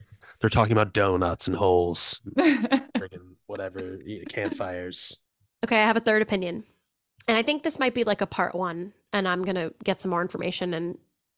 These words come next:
Speaker 3: and add to it for part two. But I've been, I heard this, this started with the announcers talking about Columbus, Fury, libero,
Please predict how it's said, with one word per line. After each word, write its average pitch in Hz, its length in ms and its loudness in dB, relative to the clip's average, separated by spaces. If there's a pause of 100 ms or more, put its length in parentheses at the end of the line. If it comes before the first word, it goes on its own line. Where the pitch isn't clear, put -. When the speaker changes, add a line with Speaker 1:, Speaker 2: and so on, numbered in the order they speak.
Speaker 3:
and 196 100 -2
add 160 260 -4
to - 100 -2
it - 120 -2
for 202 120 -2
part - 240 -6
two. - 180 -8
But - 220 -8 (320)
I've 247 300 2
been, 226 320 2
I 214 100 2
heard 214 420 2
this, - 160 2
this - 220 -2
started 180 520 -2
with - 440 -6 (840)
the 247 120 6
announcers 269 480 2
talking 214 360 0
about 180 600 -2 (160)
Columbus, 202 800 -2 (120)
Fury, 180 600 -4
libero, 160 880 -4